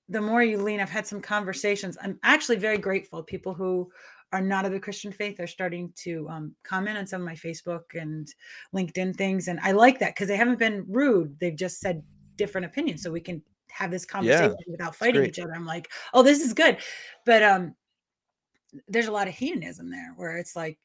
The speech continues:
Speaker 1: "No, you have to pursue your own. It's toxic." I had one person say, "It's toxic to pursue God if it doesn't make you happy." And <laughs> it's,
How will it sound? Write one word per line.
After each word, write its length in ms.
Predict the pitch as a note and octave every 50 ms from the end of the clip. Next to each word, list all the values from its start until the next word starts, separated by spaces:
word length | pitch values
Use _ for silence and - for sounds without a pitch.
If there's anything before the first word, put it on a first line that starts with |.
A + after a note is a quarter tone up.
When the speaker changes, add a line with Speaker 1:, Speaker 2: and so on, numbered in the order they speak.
| _ _ -
Speaker 1:
"No, 360 | G3 A3 C4+ F4 G#4+ F4+ F3+ D#3
you 140 | D#3 F#3
have 180 | F#3 F#3+ F#3+ -
to 80 | G#3+ G3+
pursue 320 | - G3 F#3+ - F#3+ F3+
your 200 | F3+ F3 E3 -
own. 320 | G#3+ A#3+ B3+ A3+ F#3 D#3+ D#3
It's 160 | D3+ - -
toxic." 560 | - - A3+ A#3+ A#3+ - - G3 F#3 - - -
I 100 | F3+ F3+
had 260 | F3+ E3 D3+ C3 - _ - - - - - _ _ -
one 140 | A3+ A3
person 260 | A3 G#3+ G#3 F#3 F#3+ F#3
say, 160 | - G3 F3+
"It's 180 | E3+ - - -
toxic 640 | - - G3+ G3 G3+ G3+ - - F#3 E3+ D#3+ - - - _ -
to 100 | - D#3+
pursue 420 | - F#3 F3+ - - G3 F#3 F3+
God 400 | E3 F3+ F3+ F3 E3+ E3 E3 D3 -
if 140 | F3 D3
it 80 | E3 D#3+
doesn't 240 | F3 E3+ D#3+ D#3 E3
make 200 | E3 D#3+ D#3 -
you 80 | D#3
happy." 640 | D3+ - - G3 A3+ A3+ - - - - F3+ F3 _ _ _ _ _ - - - _ _ _ _ _ -
And 220 | G3 F#3+ F3+ - - - - - - -
<laughs> 160 | - - - - - - - - - - - _ -
it's, 420 | A#3 A3 A3 G#3+ - - - -